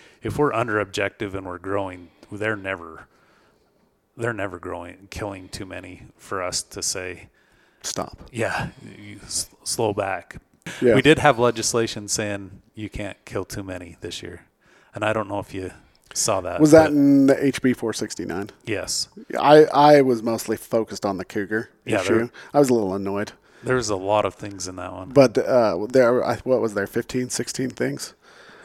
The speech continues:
Speaker 1: There was a lot.
Speaker 2: I, I don't
Speaker 1: <laughs>
Speaker 2: know. And, and I haven't gone through it enough to fully understand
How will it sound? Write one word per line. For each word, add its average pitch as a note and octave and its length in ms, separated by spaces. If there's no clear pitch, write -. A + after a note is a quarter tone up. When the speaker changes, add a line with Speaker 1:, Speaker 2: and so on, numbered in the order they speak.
Speaker 1:
There A#2 200
was G#2 160
a G2 60
lot. F#2 340
Speaker 2:
I, C#3+ 360
I C#3 40
don't C3 160
Speaker 1:
<laughs> B2 100
Speaker 2:
know. G#2+ 100
And, D3+ 300
and D#3+ 240
I D#3 100
haven't D#3+ 380
gone C3+ 280
through B2 200
it A2 60
enough A2 360
to A2 80
fully G#2 380
understand G2+ 720